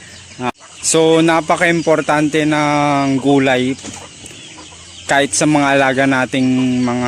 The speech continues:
hayop, mga pato at saka manok. So, yung malunggay, nakakatulong siya sa pangingitlog ng mga alaga natin.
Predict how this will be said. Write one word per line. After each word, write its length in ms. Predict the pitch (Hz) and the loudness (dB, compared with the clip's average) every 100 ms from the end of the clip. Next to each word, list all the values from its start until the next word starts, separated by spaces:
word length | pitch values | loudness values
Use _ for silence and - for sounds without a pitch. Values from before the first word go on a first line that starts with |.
| 127 | -2
hayop, 400 | 117 113 107 98 95 95 - - - - - 127 | 0 0 -2 -4 -10 -18 -18 -18 -20 -20 -12 -6
mga 200 | 127 123 | -4 -2
pato 400 | 113 117 113 117 | -2 -2 -2 -2
at 80 | 110 - - | -4 -6 -16
saka 240 | - 123 117 | -12 -8 -6
manok. 340 | 117 110 101 - - - - - | -4 -6 -8 -10 -20 -20 -20 -12
So, 380 | - 135 123 123 | -4 0 2 2
yung 480 | 131 131 127 127 | 2 2 2 2
malunggay, 560 | 127 131 147 143 131 127 | 2 2 2 2 0 0
nakakatulong 800 | 131 131 120 127 131 127 123 123 | 0 0 0 0 0 -2 -2 -4
siya 320 | - 117 107 110 - - - - - - - | -2 -2 -2 -6 -14 -20 -20 -20 -20 -20 -14
sa 180 | - 131 123 123 117 117 113 - - - - - - - - | -6 -2 0 0 2 0 -4 -10 -20 -20 -18 -18 -18 -10 -2
pangingitlog 720 | 143 151 147 - 143 135 113 101 - | 0 2 2 2 0 0 -2 -12 -8
ng 160 | 139 139 | -2 0
mga 200 | 135 127 123 | 0 0 0
alaga 280 | 131 117 123 | 0 0 0
natin. 480 | 120 113 110 107 104 | 0 -2 -2 -4 -4